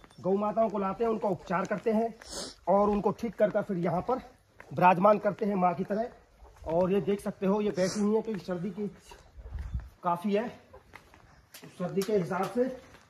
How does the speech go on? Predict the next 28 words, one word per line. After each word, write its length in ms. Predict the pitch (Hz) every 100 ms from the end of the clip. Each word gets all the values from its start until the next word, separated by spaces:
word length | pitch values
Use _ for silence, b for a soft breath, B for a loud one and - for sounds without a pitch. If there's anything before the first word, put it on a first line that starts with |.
| -
और 200 | 151 185
इस 140 | 202 156
गौ 140 | 180 196
माता 280 | 208 214
ने 80 | 214
अपना 160 | 202 214
शरीर 300 | - 175 202
पूरा 200 | 190 196
कर 140 | 190 180
दिया 200 | 180 170
है, 140 | 196 247 - - - - - - - - - - -
ये 60 | 151
देखिए 380 | 180 165 143 123 - - - - - - -
इसने 220 | 135 170
अपना 180 | 196 202
शरीर 240 | 190 190 190
पूरा 200 | 202 202
कर 160 | 196
दिया 180 | 180 196
है। 180 | 208 240 - - _ _ - -
अब 100 | 147
इसको 200 | 165 -
मिट्टी 260 | 190 185 208
देने 160 | 196 202
का 80 |
प्रावधान 400 | 202 185 185 190
किया 180 | 190 180
जाएगा। 380 | 165 165 170 240